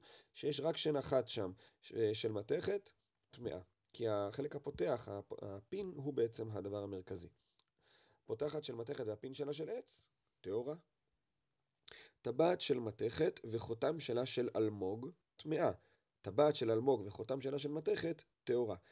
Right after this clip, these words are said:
אז אלמוג דינו כעץ, אז, אה, וה-, אבל החלק העיקרי כאן ב-, זה הטבעת. ה-, החותם הוא פחות חשוב, ולכן אם הטבעת ממתכת, אז זה יהיה טמא. אם הטבח-,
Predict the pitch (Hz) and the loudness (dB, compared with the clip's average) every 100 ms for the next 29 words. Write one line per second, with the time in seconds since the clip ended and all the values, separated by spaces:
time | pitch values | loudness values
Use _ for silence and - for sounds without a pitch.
0 | _ - 113 120 127 156 120 113 117 117 | _ -4 0 2 4 4 4 2 -2 -2
1 | - 85 120 - - - - - _ - | -4 -4 -4 -4 -6 -8 -12 -20 _ -8
2 | 104 - 110 104 104 104 110 104 104 113 | -6 -4 -4 0 0 -2 -4 -4 -4 0
3 | 151 151 147 120 147 165 123 110 - 107 | 0 0 0 0 -2 -2 -2 -2 -2 -4
4 | 104 - 101 113 85 - - _ 107 95 | -6 -4 -2 -2 -2 -8 -18 _ -20 -18
5 | - 101 98 _ - - - 202 185 160 | -12 -12 -14 _ -16 -10 -4 -2 -2 -6
6 | - 135 123 110 98 101 110 160 165 135 | -2 -2 -2 -6 -6 -8 -6 -2 -2 -2
7 | 139 113 117 135 135 127 117 120 107 - | -4 -4 0 0 0 -4 -4 -4 -6 -8
8 | 110 95 95 101 85 90 120 127 110 107 | -8 -6 -4 -4 -8 -8 -6 -6 -6 -4
9 | 131 | -6